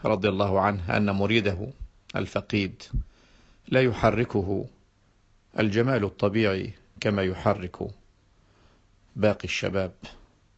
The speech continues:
ولا يستميل نفسه، فأرسل معه تلك المرأة التي لم تكن متحجبة،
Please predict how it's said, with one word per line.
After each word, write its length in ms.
ولا 220
يستميل 580
نفسه، 420
فأرسل 600
معه 360
تلك 280
المرأة 360
التي 340
لم 180
تكن 400
متحجبة، 920